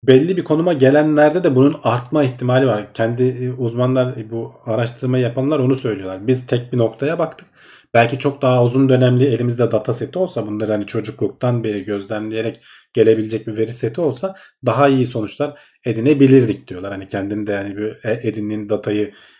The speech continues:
e, şey yaparsın ya, sonradan değerlendirirsin ya araştırmalarda. E,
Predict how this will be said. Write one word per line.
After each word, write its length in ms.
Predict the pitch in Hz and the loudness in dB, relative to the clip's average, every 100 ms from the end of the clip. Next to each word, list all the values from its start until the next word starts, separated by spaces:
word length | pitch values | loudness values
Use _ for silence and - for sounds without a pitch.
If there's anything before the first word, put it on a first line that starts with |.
| _ | _
e, 200 | 113 104 | -8 -8
şey 200 | - 117 | -2 0
yaparsın 440 | 107 - 110 98 127 | 0 0 -4 -4 -8
ya, 40 | |
sonradan 400 | - 107 101 98 | -6 -6 -6 -6
değerlendirirsin 680 | 101 101 101 101 101 - 139 | -6 -6 -6 -8 -10 -10 -8
ya 120 | 101 | -8
araştırmalarda. 840 | 95 98 - 104 101 101 104 139 170 - - _ _ - | -8 -14 -14 -12 -12 -12 -12 -14 -16 -20 -20 _ _ -8
E, 200 | 107 | -6